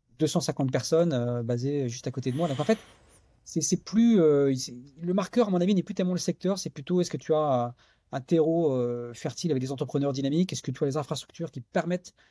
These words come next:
le développement de, de boîtes, euh, dans la durée, est-ce que tu as des financeurs pour le faire également, est-ce que tu as des financeurs en capital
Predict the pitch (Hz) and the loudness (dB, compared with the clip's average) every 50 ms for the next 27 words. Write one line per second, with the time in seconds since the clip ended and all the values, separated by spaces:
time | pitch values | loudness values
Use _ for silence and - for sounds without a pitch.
0 | _ _ _ _ _ - 127 127 123 139 131 143 135 131 151 147 151 143 123 120 | _ _ _ _ _ -6 -4 -4 -2 0 0 0 0 0 0 -2 0 0 0 -2
1 | 117 117 110 117 117 127 139 147 156 - - 135 120 117 120 131 131 131 127 127 | -2 -2 -4 -4 -2 0 0 0 0 0 -4 -4 -2 -2 0 0 0 0 0 0
2 | 131 143 175 185 - - - - 135 135 127 - - 190 180 160 139 - - 160 | 0 0 0 0 -2 -4 -4 -2 -2 -2 -2 -2 0 2 2 2 2 2 2 2
3 | 170 - - 147 117 - 139 131 127 120 120 120 131 147 - - 123 120 120 123 | 2 0 -2 -4 -4 -4 -2 -2 -2 -2 -2 -2 -4 -6 -6 -8 -6 -4 -4 -4
4 | - - 160 127 - 143 127 123 - 151 135 - - - 143 151 170 | -2 -2 -4 -2 -2 -2 -2 -2 0 -2 -4 -4 -2 -2 -2 0 -2